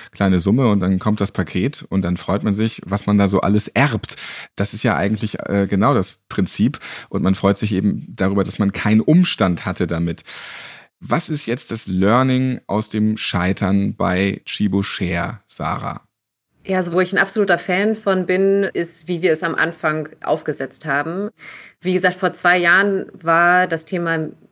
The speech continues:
Speaker 2: Miete, Anbieten von Kleidung ein sehr unbekanntes Terrain mit vielen, vielen Fragezeichen. Wie reagiert der Kunde da drauf? Wie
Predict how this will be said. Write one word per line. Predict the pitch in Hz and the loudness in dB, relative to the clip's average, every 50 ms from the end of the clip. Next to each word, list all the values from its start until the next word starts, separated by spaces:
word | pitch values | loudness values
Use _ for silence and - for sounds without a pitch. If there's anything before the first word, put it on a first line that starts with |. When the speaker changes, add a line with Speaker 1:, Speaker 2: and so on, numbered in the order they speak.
| _ _ | _ _
Speaker 2:
Miete, | 170 165 170 170 180 202 233 233 - - - 214 208 196 - - | -10 -8 -4 -2 -2 0 -2 -2 -2 -2 0 2 2 2 0 0
Anbieten | - 175 196 220 220 190 196 190 196 196 - 180 | 0 0 0 0 0 0 -2 -4 -4 -4 -6 -8
von | 180 - 185 170 160 | -8 -6 -6 -8 -8
Kleidung | - - 170 165 175 190 196 190 190 185 185 180 180 180 175 185 - - | -6 -2 2 2 4 4 2 0 0 -2 -4 -4 -4 -6 -8 -10 -12 -6
ein | - 170 165 170 165 165 165 | -4 -2 0 0 0 -2 -4
sehr | 151 156 - 165 170 175 180 180 175 - - - | -4 -4 -2 0 2 4 4 4 2 2 0 0
unbekanntes | 190 196 190 190 - - 180 170 165 160 - - | 0 2 2 0 -2 -2 -4 -4 -4 -6 -8 -6
Terrain | - 190 156 156 156 170 196 240 285 302 - - - - - - - - - _ | -4 -4 -2 -2 -2 -2 -2 -2 -4 -6 -8 -14 -18 -18 -16 -16 -18 -20 -20 _
mit | - - 180 175 180 | -4 -2 -2 -2 -2
vielen, | - - 208 208 202 190 | -2 0 2 2 4 2
vielen | 196 190 170 160 | 2 0 0 0
Fragezeichen. | - - 160 151 156 151 151 - - - 135 131 135 139 - - 143 135 135 135 - - - | 0 2 2 4 4 2 0 -2 -4 -4 -2 -2 -2 -4 -6 -8 -8 -6 -6 -8 -10 -12 -14
Wie | - 151 147 160 170 | -14 -8 -6 -4 -2
reagiert | 170 175 160 151 170 160 160 | 0 0 0 2 0 0 0
der | 170 165 | -2 -2
Kunde | - 220 220 214 196 185 | 0 2 2 2 4 4
da | 180 165 | 2 2
drauf? | 160 160 - 170 165 160 160 160 165 160 160 - | 0 0 2 4 4 4 4 4 2 0 -2 -8
Wie | - - 156 156 165 165 170 170 170 170 165 165 - | -16 -14 -8 -6 -4 -4 -2 0 0 2 2 0 0